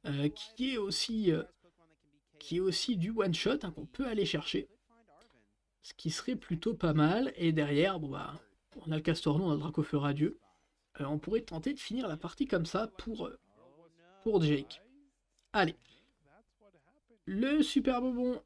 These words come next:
euh, le Super Bobon, pardon, l'Hyper Ball qui est joué. Euh, le Salamèche qui est récupéré. Ok, je sais pas si je pense que c'est le Salamèche qui voulait récupérer. Allez, Salamèche récupéré, donc faut être pour refaire le tour de son deck.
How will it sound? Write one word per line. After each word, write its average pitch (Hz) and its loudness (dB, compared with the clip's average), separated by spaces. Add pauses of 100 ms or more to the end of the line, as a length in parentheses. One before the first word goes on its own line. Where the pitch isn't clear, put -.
(160)
euh, 165 8
le 175 8
Super 165 4
Bobon, 151 6
pardon, 123 -4
l'Hyper 214 0
Ball 208 4
qui 190 -2
est 175 6
joué. 247 2 (1200)
Euh, 143 2
le 190 2
Salamèche 165 0
qui 202 -6
est 196 4
récupéré. 175 0 (600)
Ok, 147 -2 (200)
je - -8
sais 151 -4
pas 147 -2 (120)
si 156 -6
je 151 -8
pense 160 -6
que - -6
c'est 151 -2
le 151 0
Salamèche 151 2
qui - -16
voulait 160 -2
récupérer. 156 -2 (720)
Allez, - -10
Salamèche 175 0
récupéré, 165 0
donc 175 2
faut - 0
être 151 -2
pour 139 -4
refaire 170 4
le 165 6
tour 160 0
de 160 4
son 165 0
deck. 170 4